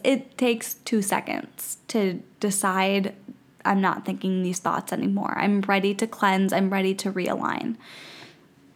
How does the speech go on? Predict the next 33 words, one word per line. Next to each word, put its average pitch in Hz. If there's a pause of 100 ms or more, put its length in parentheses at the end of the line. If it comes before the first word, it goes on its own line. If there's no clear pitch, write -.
(340)
And 262
that's 294
why 330
you 339
hire 320
mentors, 269
because 254
they 269
help 277
you 208 (800)
realign 226
a 214
lot 208
faster, 226
first 202
of 190
all. 208 (300)
And 247
second 226
of 220
all, 208
being 214
tied 202
to 214
s-, 196 (200)
in 226
tune, 214 (120)
calibrating 214
to 208
somebody's 208
energy 208
who 202
is 196